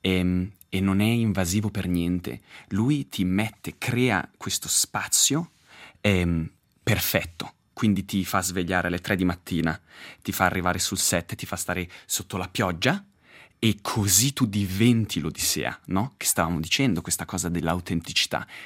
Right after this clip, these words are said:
E poi però non ti tocca, ti lascia fare.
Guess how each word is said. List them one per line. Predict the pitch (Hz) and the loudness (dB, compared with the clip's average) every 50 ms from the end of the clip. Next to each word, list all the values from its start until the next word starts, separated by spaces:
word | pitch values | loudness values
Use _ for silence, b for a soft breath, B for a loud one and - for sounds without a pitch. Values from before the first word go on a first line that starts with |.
| B B B B | B B B B
E | - 107 - | -6 -6 -2
poi | - 123 113 107 | 2 2 2 2
però | - 95 85 85 90 127 175 - _ _ _ _ - | 2 0 2 4 4 4 4 0 _ _ _ _ 0
non | 98 98 98 95 87 | 2 4 4 2 2
ti | - 92 - | -2 -6 -8
tocca, | - 87 80 - - - - - - _ _ _ _ _ B B B B B B B | -8 -10 -10 -10 -10 -12 -12 -12 -14 _ _ _ _ _ B B B B B B B
ti | - - 104 | -2 0 2
lascia | 107 104 101 107 - - 110 | 2 4 2 2 0 0 -2
fare. | - - 107 104 98 - - | -4 -4 -4 -4 -4 -4 -6